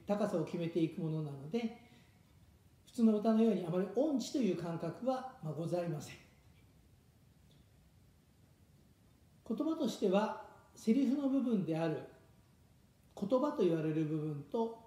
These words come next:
謡と呼ばれる部分に大きく分けられます。この言葉の部分が、江戸時代の武士たちの一般会話で使っていた言葉だとも言われており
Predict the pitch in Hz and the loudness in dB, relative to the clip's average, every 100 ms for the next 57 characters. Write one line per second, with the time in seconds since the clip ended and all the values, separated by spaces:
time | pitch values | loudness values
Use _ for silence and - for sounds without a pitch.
0 | - - - - 180 175 226 285 277 202 | -20 -20 -20 -10 -6 0 0 0 2 2
1 | 165 151 151 156 151 165 220 202 - 156 | 2 0 0 -2 -2 0 2 2 -2 -10
2 | 139 156 131 110 110 - - - - - | -8 -8 -10 -12 -14 -18 -20 -20 -20 -20
3 | - - - - - - - - - 277 | -20 -20 -20 -20 -20 -20 -20 -8 -2 -2
4 | 254 233 294 294 302 294 269 233 170 190 | -2 -2 -2 -2 -4 -4 -2 -2 0 0
5 | 226 - - - - - - 185 208 202 | -2 -4 -14 -20 -20 -12 -4 2 2 2
6 | 190 165 147 170 233 - - - - - | -2 -4 -2 -2 -2 -4 -14 -20 -20 -20
7 | - - - 165 208 - 170 - 185 214 | -20 -20 -10 -4 -4 -2 -6 -2 0 0
8 | - - - - - - 165 - 277 262 | -2 -12 -20 -20 -14 -10 -10 -4 -4 -2
9 | 262 302 240 160 147 - 196 185 220 196 | -2 0 2 0 -4 -4 -4 -2 -4 -4
10 | 165 - 170 180 165 170 254 208 - 151 | -4 -4 -2 -2 -2 -2 0 0 -2 -4
11 | 147 151 190 | -2 -2 -4